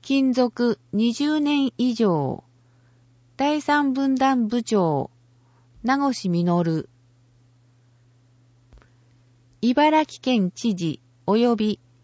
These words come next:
茨城県消防協会長表彰。永年勤続退職消防団員。勤続十年以上。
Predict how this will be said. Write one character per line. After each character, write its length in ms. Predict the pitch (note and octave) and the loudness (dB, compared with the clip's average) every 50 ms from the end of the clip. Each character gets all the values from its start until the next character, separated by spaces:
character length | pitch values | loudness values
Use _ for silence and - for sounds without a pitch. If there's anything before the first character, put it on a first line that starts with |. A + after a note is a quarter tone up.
| _ _ _ _ | _ _ _ _
茨 420 | G#3+ A3+ A#3+ C4+ C#4+ C#4+ C#4+ C#4+ | -2 0 2 2 2 4 2 0
城 160 | C4+ - - - | 0 -4 -6 -2
県 300 | A3 G3 F#3 E3+ D3+ - | 0 0 0 0 -2 -6
消 340 | - - - C4 C4+ C#4 C4+ | -8 -6 -2 0 0 0 2
防 240 | C4 C#4 C4+ C4+ B3+ | 2 2 2 2 0
協 260 | - - C#4 C4+ C4 B3+ | -2 -2 0 0 0 0
会 300 | - - B3+ B3 A3+ - | -2 -2 0 0 -2 -2
長 400 | - - A#3 G3+ F3+ E3 D#3 D#3 - - | -2 0 0 2 2 0 -2 -4 -4 -4
表 220 | G3+ G3 F#3 F#3+ | 0 0 0 0
彰。 480 | F#3+ - - E3+ D#3 D#3 D3+ D3+ D3 - - _ _ _ _ _ _ _ _ _ _ _ _ _ _ _ _ _ _ _ _ _ _ _ _ _ _ _ _ - - - _ _ _ _ _ _ _ - | 0 -2 -2 0 0 0 0 -2 -4 -6 -8 _ _ _ _ _ _ _ _ _ _ _ _ _ _ _ _ _ _ _ _ _ _ _ _ _ _ _ _ -20 -20 -20 _ _ _ _ _ _ _ -2
永 240 | B3 C#4+ D4+ D4+ | -2 0 0 0
年 280 | D4 D4+ D4+ D4 C#4 C4+ | 0 0 0 0 0 -2
勤 300 | - - C4+ C#4 C4 A#3+ | -2 -2 0 0 0 2
続 460 | A3 G#3+ F#3+ - - F#3+ F3+ - - _ _ _ | 0 -2 -2 -2 -2 -2 -2 -2 -4 _ _ _
退 180 | - C4 C#4 C#4 | -4 -2 -2 -2
職 300 | - - C#4 - - C4 | -2 -4 -4 -4 -4 -4
消 280 | - - C4+ B3+ B3+ B3 | -2 0 0 0 2 2
防 220 | A#3+ B3 B3 A#3+ | 2 2 2 2
団 260 | G#3 A3+ A3+ A3+ G#3+ F#3 | 2 2 2 2 2 2
員。 360 | E3+ D#3+ D3 C#3 C#3 - - _ _ _ _ _ _ _ _ _ _ _ _ _ _ _ _ - | 0 0 -2 -2 -4 -6 -10 _ _ _ _ _ _ _ _ _ _ _ _ _ _ _ _ -4
勤 260 | - B3+ C4+ C4 C4 | -2 0 2 2 2
続 440 | - C4 B3 A3+ - A#3 A#3 G#3 - - | 2 0 0 0 -2 -2 -2 -2 -4 -6
十 300 | F#3+ - A3+ B3 C#4+ D4 | -8 -6 -4 -2 -2 0
年 280 | C#4+ D4 C#4+ C#4 C4 - - | 0 0 0 0 -2 -2 -2
以 160 | A3+ B3 A3+ | -2 -2 0
上。 420 | - G#3+ F#3 E3 C#3+ C#3 A#2+ - | 2 2 2 2 0 -2 -4 -6